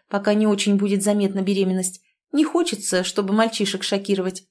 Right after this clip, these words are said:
ответила Зоя. Сразу после разговора с сыном неожиданно позвонил Даниил. «Зоя Николаевна, я тут случайно узнал, что вы в отпуск уходите с завтрашнего дня, и хотел бы предложить вам, если вы никуда не едете,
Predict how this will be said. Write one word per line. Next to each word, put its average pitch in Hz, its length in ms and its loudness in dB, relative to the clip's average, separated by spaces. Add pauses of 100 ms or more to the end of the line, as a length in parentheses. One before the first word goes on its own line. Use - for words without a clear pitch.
(140)
ответила 180 540 -6
Зоя. 170 360 -8 (500)
Сразу 185 400 -2
после 185 320 -2
разговора 175 480 -2
с 170 100 0
сыном 262 480 0 (100)
неожиданно 208 640 2
позвонил 240 540 0
Даниил. 190 520 0 (680)
«Зоя 214 220 6
Николаевна, 190 720 4
я 233 180 4
тут 247 160 -4
случайно 254 460 2
узнал, 247 380 2
что - 240 0
вы 220 120 0
в 202 100 -2
отпуск 277 400 -2
уходите 214 500 0
с 190 60 0
завтрашнего 196 580 2
дня, 185 300 0 (360)
и 208 120 -4
хотел 240 400 2
бы 269 140 2
предложить 240 600 2
вам, 180 360 -2
если 220 320 2
вы 220 120 0
никуда 220 380 2
не 220 140 2
едете, 185 500 -2